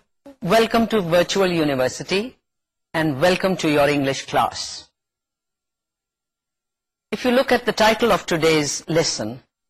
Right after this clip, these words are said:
it is Ways of Organizing Texts. And we are going to talk about how to write about time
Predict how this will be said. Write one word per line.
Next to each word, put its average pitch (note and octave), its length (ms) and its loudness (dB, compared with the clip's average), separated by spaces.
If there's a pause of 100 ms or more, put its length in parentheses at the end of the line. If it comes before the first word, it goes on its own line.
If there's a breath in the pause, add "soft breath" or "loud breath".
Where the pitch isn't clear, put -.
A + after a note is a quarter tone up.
(140)
it G3+ 160 0
is G3 280 2
Ways G#3+ 340 4
of G#3+ 260 0
Organizing F3 680 0
Texts. - 760 -6 (1800)
And E3 180 0
we E3+ 140 0
are E3 60 0
going A3 220 0
to A#3 120 -2
talk E3+ 320 2
about C#3 560 0 (680)
how F3+ 180 2 (180)
to E3+ 300 -4 (960)
write E3 680 -2 (460)
about C#3 440 0
time G3 420 0